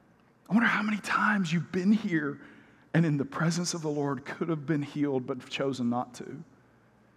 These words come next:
because you haven't released. And, and, and I get it. Listen, nothing tests,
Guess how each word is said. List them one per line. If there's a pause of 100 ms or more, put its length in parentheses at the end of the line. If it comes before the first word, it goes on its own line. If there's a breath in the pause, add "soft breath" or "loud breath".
(340 soft breath)
because
you
haven't
released.
And,
and,
and
I
get
it.
Listen,
nothing
tests,